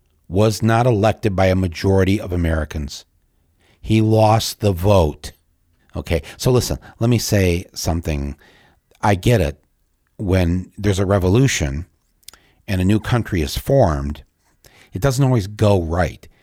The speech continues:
Things don't happen the right way. I, and I say this, again, with all due respect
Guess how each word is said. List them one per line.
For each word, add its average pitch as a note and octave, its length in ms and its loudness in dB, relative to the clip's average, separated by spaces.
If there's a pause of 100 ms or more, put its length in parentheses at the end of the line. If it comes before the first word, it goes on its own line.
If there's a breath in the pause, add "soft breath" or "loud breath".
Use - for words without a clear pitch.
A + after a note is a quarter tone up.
(340)
Things B2 240 0
don't G#2 280 -4
happen F2+ 580 -2
the F2+ 160 -4
right D#2+ 420 -4
way. D#2+ 400 -2 (1400)
I, G#2+ 320 0
and G2 200 0
I G2 60 2
say D#3+ 280 2
this, - 460 -2
again, G#2 500 0
with A2+ 120 -2
all C3 160 4
due A#2+ 120 2
respect F#2+ 520 -2